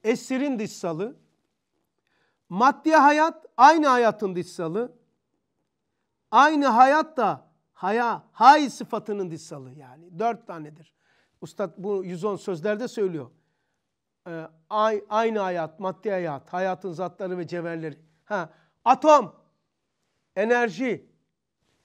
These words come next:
esir, maddi hayat, aynı hayat. Bir tanesi dedi ki, "Ya nereden çıktı aynı hayat, maddi hayat?" Aç kardeş, yüz sekiz, yüz on sözler. Hayat bahsinde görürsün. Ha. Bir daha,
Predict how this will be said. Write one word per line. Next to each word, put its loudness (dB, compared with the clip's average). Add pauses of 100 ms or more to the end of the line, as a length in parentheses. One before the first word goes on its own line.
esir, -2 (680)
maddi -4
hayat, 2 (440)
aynı 6
hayat. -2 (420)
Bir -14
tanesi -6
dedi -12
ki, -14
"Ya -10
nereden -10
çıktı -12
aynı -8
hayat, -12
maddi -16
hayat?" -16 (440)
Aç -14
kardeş, -12
yüz -18
sekiz, -16
yüz -18
on -18
sözler. -18 (480)
Hayat -10
bahsinde -12
görürsün. -12 (300)
Ha. -18 (440)
Bir -8
daha, -2